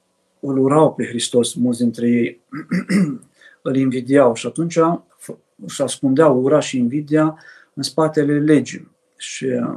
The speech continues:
aduceau înainte argumente că nu se face, uh, nimic sâmbătă, nu ai voie nici măcar să vindești pe cineva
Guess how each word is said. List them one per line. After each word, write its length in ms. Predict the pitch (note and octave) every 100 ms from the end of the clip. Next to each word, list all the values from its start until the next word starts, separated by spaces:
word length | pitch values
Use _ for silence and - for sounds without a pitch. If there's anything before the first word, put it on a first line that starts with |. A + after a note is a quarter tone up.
| -
aduceau 480 | A#2+ B2 D3+ C#3+ B2
înainte 540 | B2 B2 C#3+ D#3+ E3+ - _ _ _ _ -
argumente 720 | C3 B2 A#2 A#2 C#3 D3+ D#3+
că 80 | B2
nu 80 |
se 140 | B2+ B2
face, 720 | - B2 - B2 A#2+ A#2+ - - _ _ _ _ _
uh, 220 | D3 -
nimic 360 | B2 B2+ D3 C3+
sâmbătă, 460 | - B2+ B2+ C#3 C#3
nu 120 | C3+
ai 100 | B2
voie 180 | C3 C3+
nici 120 | C#3
măcar 240 | C3 C3
să 120 | B2
vindești 380 | A#2+ C#3 B2 A#2
pe 80 | A#2+
cineva 540 | - A#2+ A#2 C#3 F3